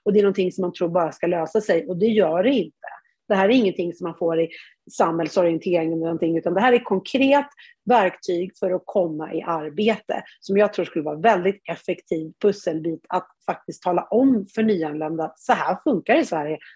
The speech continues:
Det här är dina rättigheter, det här är dina skyldigheter och också att man har någon som hjälper en att förstå arbetsplatskulturen.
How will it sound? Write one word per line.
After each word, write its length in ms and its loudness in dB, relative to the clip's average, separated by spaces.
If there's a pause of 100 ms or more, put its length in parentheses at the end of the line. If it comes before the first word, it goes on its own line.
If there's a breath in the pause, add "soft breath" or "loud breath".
(120)
Det 60 -4
här 120 4
är 40 4
dina 200 4
rättigheter, 720 0
det 60 -4
här 120 2
är 40 -6
dina 180 -6
skyldigheter 640 -2 (360 loud breath)
och 160 6
också 280 -4
att 260 -2
man 160 -2
har 160 0
någon 160 -4
som 160 -6
hjälper 340 -4
en 100 -6
att 80 -12
förstå 360 -4
arbetsplatskulturen. 1080 -4